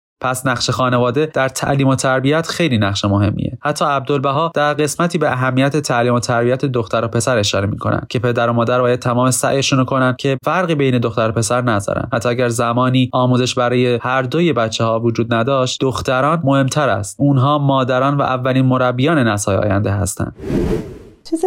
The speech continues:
Speaker 2: دیگه‌ای که به ذهنم می‌رسه اینه که ساختارهایی که الان وجود داره، یه ساختارهایی هستش که، م، به شدت مردانه هست، به حیث ارزش‌هایی مثل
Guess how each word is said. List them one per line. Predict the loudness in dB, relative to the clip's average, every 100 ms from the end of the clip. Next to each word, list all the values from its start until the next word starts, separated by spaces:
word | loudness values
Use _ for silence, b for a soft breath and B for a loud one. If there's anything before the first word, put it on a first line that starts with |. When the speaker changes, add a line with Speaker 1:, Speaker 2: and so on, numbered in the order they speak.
| 0
Speaker 2:
دیگه‌ای | 0 0 0
که | 0
به | 0
ذهنم | 0 0 0 0 2
می‌رسه | 4 2 2 -2 -2
اینه | 0 2 2 0
که | 0 -2
ساختارهایی | -2 -4 -2 0 2 2
که | 0 -4
الان | 0 2 2 2
وجود | 0 0 -2
داره، | 0 2 2 0 -2 B B B -6
یه |
ساختارهایی | -2 -4 -2 0 2 2 2
هستش | -2 -2 -4 -4
که، | -2 -2 -2 B B B 0
م، | 2 4 4 2 0 -4
به | -4
شدت | -2 -2 0 -2 0
مردانه | 0 0 2 2 2 2 0
هست، | 0 -2
به | 0
حیث | -2 0
ارزش‌هایی | 0 0 0 -2 0 2
مثل | 2 0 -4